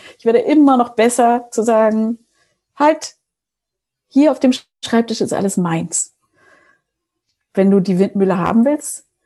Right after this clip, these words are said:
dann musst du mich fragen.“ <laughs> Und dann gucken die mich erstmal groß an und denken, „Hm, okay.“ Aber, äh, man kann's eben so sagen mit einer inneren Überzeugung, dass man's meint. Und wenn man's f-, von innen meint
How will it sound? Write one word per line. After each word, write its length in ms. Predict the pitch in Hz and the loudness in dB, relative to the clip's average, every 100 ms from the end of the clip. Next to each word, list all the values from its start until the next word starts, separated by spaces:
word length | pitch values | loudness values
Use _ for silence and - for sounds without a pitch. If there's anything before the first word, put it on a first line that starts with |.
| _ - | _ -6
dann 120 | 185 | -4
musst 220 | 160 - | -4 -4
du 40 | 208 | -4
mich 180 | 254 - | -4 -4
fragen.“ 480 | 320 254 165 196 180 - - | -4 -2 -2 -4 -8 -14 -20
<laughs> 220 | - - | -18 -10
Und 240 | - 220 233 | -2 0 2
dann 140 | 233 | 0
gucken 260 | 269 262 247 | 0 2 2
die 60 | |
mich 140 | 226 - | 2 0
erstmal 260 | 247 233 | 0 0
groß 200 | 202 226 | 2 0
an 180 | - 247 | 0 -2
und 100 | 247 | 0
denken, 240 | 208 208 - | -2 -2 -4
„Hm, 140 | 247 - _ _ _ _ | -6 -6 _ _ _ _
okay.“ 580 | - 180 - - 339 - _ _ - - _ _ - | -16 -12 -6 -4 -6 -8 _ _ -20 -20 _ _ -6
Aber, 580 | 208 202 214 226 233 233 | -2 0 2 2 0 -2
äh, 460 | 226 208 202 208 220 | 0 0 0 -2 -2
man 160 | 214 | -2
kann's 240 | 226 247 262 | 0 0 2
eben 200 | 254 214 | 2 2
so 220 | 240 277 | 2 2
sagen 480 | 269 196 196 262 302 | 2 0 2 2 2
mit 220 | 247 - | 0 -2
einer 240 | 202 202 | -2 0
inneren 320 | 233 254 240 | 0 2 0
Überzeugung, 760 | 196 214 214 214 240 254 175 254 | 0 -2 0 0 2 2 2 0
dass 160 | 294 | -2
man's 260 | 196 185 - | -4 -4 0
meint. 640 | 202 233 285 262 539 - - _ _ _ _ _ - | 2 4 4 2 -2 -10 -18 _ _ _ _ _ -8
Und 140 | 214 | -4
wenn 80 | 226 | 0
man's 180 | 240 240 | 0 -2
f-, 180 | - _ _ _ | -12 _ _ _
von 180 | 254 - | -6 0
innen 400 | 294 392 294 240 | 0 4 4 4
meint 640 | 214 277 311 208 - - | 2 2 2 0 -6 -16